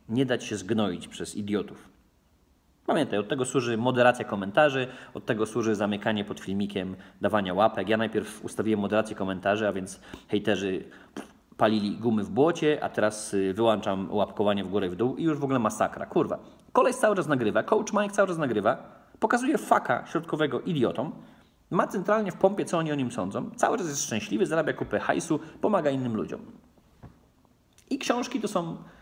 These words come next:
moje narzędzia, po które większość tych hejterów sięga. Jeżeli odwiedzacie mojego snapa, Mike podkreśnik wow,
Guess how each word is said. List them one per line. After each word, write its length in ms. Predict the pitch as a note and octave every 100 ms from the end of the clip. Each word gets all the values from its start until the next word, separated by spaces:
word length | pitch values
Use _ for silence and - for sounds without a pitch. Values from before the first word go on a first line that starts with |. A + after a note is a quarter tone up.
| - -
moje 180 | C#3+ C#3+
narzędzia, 440 | C#3+ B2 F#2+ F2 - -
po 80 |
które 200 | G#3+ -
większość 460 | D3 F#3 D4+ - A#3
tych 140 | G3+
hejterów 380 | - C#3 D#3 C#3+
sięga. 340 | - G2 - -
Jeżeli 220 | D3 D#3+ D#3+
odwiedzacie 480 | D#3 - D3 E3
mojego 200 | C#3 G#2
snapa, 440 | D3 F3 F#3 G3 - - -
Mike 220 | B2 C#3+
podkreśnik 520 | C#3+ C3 - - - C#3+
wow, 200 | G3